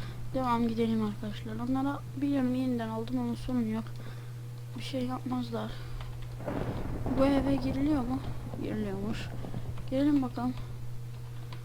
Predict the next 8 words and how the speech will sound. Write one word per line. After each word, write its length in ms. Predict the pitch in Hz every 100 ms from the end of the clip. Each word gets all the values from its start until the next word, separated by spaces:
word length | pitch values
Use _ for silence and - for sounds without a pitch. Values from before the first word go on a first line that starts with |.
| - 240
Aşağıda 380 | 226 262 254
ne 160 | 262 262
var? 180 | 220 220 - - - - - - - - - -
İnşallah 420 | 262 - 285 262 254
kimse 320 | - 262 247 262
yoktur. 360 | 247 - 240 - - - - - - - - - - -
Bu 120 | 262
ne? 140 | 285